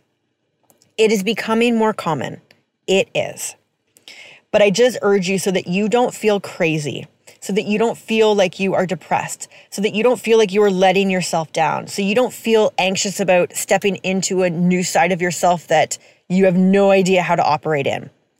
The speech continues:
Like, I literally feel like I've taken one, he-, like, I've stepped into a completely different human body,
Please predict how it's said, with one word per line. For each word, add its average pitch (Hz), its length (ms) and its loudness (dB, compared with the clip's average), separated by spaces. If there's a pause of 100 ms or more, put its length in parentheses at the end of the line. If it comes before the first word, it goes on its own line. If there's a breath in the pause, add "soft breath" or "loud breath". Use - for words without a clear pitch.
Like, 208 140 2
I 214 80 4
literally 269 300 2
feel 247 180 2
like 233 160 2
I've 196 260 2 (600 loud breath)
taken 220 420 0 (920)
one, 165 680 0
he-, - 280 -10
like, 202 220 2
I've 202 180 2
stepped - 340 -2
into 285 220 -2
a 240 60 2
completely 220 720 -2 (340)
different 190 380 -2
human 185 320 -2
body, 143 340 -4